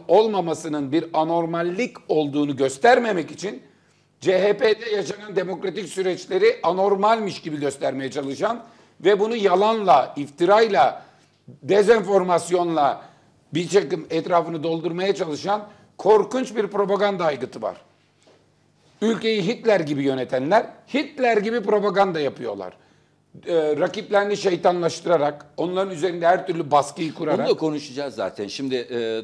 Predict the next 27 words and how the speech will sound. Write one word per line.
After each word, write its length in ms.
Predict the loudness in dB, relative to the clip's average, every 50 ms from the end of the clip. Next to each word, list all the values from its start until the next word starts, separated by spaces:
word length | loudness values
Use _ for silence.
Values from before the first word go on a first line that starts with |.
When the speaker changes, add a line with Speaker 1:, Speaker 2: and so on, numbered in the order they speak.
| -6 -6
Speaker 2:
doğru 240 | -6 -4 -4 -8 -8
bir 60 | -6
yere 120 | -6 -4
Speaker 1:
Son 240 | 4 4 4 4 4
sözüm 300 | 4 2 2 2 2 -2
şu 160 | -2 2 4
olsun 360 | 4 4 4 2 -2 -4 -6 -6
bu 80 | -6
süreçte. 540 | -6 -6 -6 -6 -8 -8 -6 -6 -6 -6 -6 -12 _ _ _ _ _ _ _ _ _ _ _ _ _ _
Parti 300 | 4 4 4 6 2 -2
meclisi 300 | 0 0 -2 -2 -4 -8
toplantısı. 720 | -8 -8 -8 -6 -8 -10 -10 -10 -16 -20 -20 -16 -16 -16 -18 _ _ _ _ _ _
Bu 100 | -2 4
kadar 300 | 4 6 8 8 6 6
parti 280 | 6 4 4 4 4 -2
meclisi 300 | -4 -4 -4 -6 -8 -12
üyesi 320 | -12 -12 -14 -14 -14 -16
var. 120 | -16 -18 -18 _ _ _ _ _ _ _ _ _ _ _ _ _ _ _ _ -8
Gidilsin, 540 | -8 -6 -4 -4 -6 -6 -4 -6 -6 -4
konuşulsun, 560 | 0 2 2 2 2 0 -4 -6 -6 -8 -6 -6
bakılsın. 480 | -8 -8 -8 -12 -12 -12 -14 -14 -16 _ _ _ _ _ _ _ _
Asla 520 | 8 8 8 8 4 2 4 6 6 6 4
ve 80 | 2
asla 500 | -2 -4 -4 -6 -8 -6 -6 -6 -6 -4
birbirini 500 | -6 -6 -4 -4 -6 -6 -6 -6 -10 -10
kıran, 500 | -8 -6 0 0 0 0 0 -4 -10 -12
birbirine 440 | -12 -12 -10 -10 -12 -12 -12 -14 -18